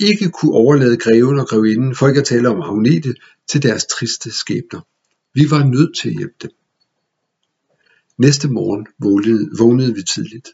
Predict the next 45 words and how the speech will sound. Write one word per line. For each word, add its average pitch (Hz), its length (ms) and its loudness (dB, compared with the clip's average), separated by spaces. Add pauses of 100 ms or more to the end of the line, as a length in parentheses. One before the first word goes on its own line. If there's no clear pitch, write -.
Solen 160 380 2
var 123 80 -2
knap 123 320 -4
stået - 280 -6
op. - 180 0 (520)
Der 151 60 2
var 156 100 4
åbenbart 165 480 2
ikke 151 160 2
meget 135 260 2
privatliv 123 560 2
i 110 40 -2
middelalderen, 120 640 0 (260)
for 156 80 2
tjenere 175 600 2
kom 127 200 0
ganske 165 320 0
uanfægtet 151 680 -2
ind 139 140 0
i 117 80 -2
værelset, 127 540 0
endnu 160 220 4
inden 127 220 0
vi 135 100 -4
var 110 80 -6
stået 87 300 -12
op, - 200 -16 (540)
og - 140 -2
begyndte 135 360 -2
at 165 60 -6
sætte - 260 -8
vand 160 220 0 (120)
frem 147 160 -4 (120)
til 143 80 -2
at, 143 200 0 (220)
at 113 140 -6
vaske 113 300 -2
os 98 180 -8
i. 85 100 -14 (720)
Morgenmaden 139 680 2
spiste - 460 -4
vi 107 120 -2
alene 104 360 0
i 131 140 -4
riddersalen. 110 640 -8